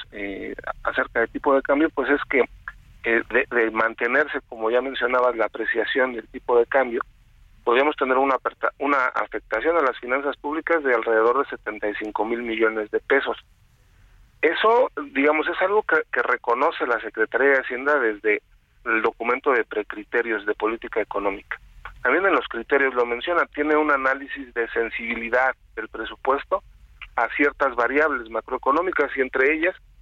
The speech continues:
pues está el, el tipo de cambio. Ellos señalan que, por ejemplo, una apreciación de veinte centavos de la moneda ocasionaría menores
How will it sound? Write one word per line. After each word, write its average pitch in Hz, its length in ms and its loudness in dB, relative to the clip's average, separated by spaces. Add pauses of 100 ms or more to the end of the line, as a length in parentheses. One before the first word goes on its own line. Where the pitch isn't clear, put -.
(140)
pues 117 160 -4
está 123 500 0
el, 110 240 -8
el 104 380 -6
tipo 120 280 2
de 113 100 6
cambio. 135 360 0 (880)
Ellos 139 240 4
señalan 139 440 4
que, 120 320 2 (100)
por 110 160 0
ejemplo, 123 320 2 (140)
una 120 640 0 (100)
apreciación 117 920 -2
de 117 120 2
veinte 135 340 0
centavos 123 500 -2
de 107 100 -2
la 104 120 2
moneda 123 420 0 (460)
ocasionaría 123 920 -2
menores 135 380 0